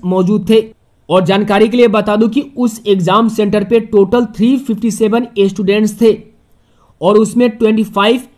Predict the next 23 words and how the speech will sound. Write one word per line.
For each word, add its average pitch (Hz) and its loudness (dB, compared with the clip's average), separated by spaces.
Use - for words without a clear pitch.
शिक्षाकर्मी, 214 -2
फ़िफ़्टीन 254 0
का 208 2
अतिरिक्त 214 -4
स्टाफ 202 0
भी 226 0
मौजूद 208 -2
थे। 220 2
उन 208 2
सभी 214 0
का 196 2
सैंपल 208 -2
लिया 202 0
जाएगा। 208 0
इस 226 -2
सिचुएशन 226 0
में 240 2
एग्जाम 180 2
लेना 208 2
बहुत 156 -2
ज्यादा 180 0
खतरनाक 190 -2
है। - -2